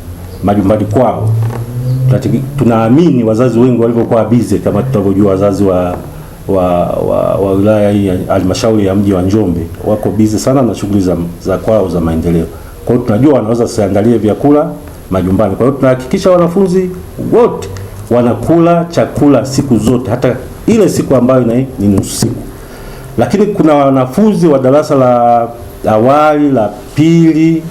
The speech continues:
la kwanza, nao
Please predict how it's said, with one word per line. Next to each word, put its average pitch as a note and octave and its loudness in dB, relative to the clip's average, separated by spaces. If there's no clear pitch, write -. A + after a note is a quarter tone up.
la G#2+ 2
kwanza, D#3 2
nao C3 4